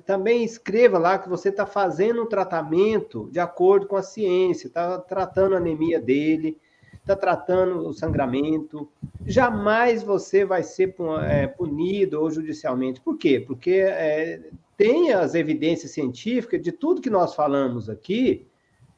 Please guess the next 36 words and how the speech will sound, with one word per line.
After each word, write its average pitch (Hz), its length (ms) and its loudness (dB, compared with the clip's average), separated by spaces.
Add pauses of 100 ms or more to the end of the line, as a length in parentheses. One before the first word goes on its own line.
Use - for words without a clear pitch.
(120)
né, 165 220 2
que - 180 -6
isso 226 200 -8
funciona. 226 540 0
Não 165 120 0
é 233 80 2
à 262 40 -2
toa 349 360 0
que - 120 -4
tem 160 240 -2
esse 151 220 -6
site 170 420 -4
que 233 80 -10
tá 285 200 -4
lá, 214 400 2
é 175 60 2
público, 160 540 -2
é 151 100 0
um, 160 140 -6
é, 156 640 -4
é - 20 -6
um 156 80 -4
documento 196 800 0 (320)
médico 208 640 0 (300)
que 202 80 -6
tá 208 240 -2
público. 180 800 0
Então, 196 720 -2 (100)
tem 208 220 4
evidências 208 720 0
de - 80 -14
que 233 140 -8
funciona. 214 720 0 (400)
Se - 80 -20
você 247 320 2
vai 175 420 2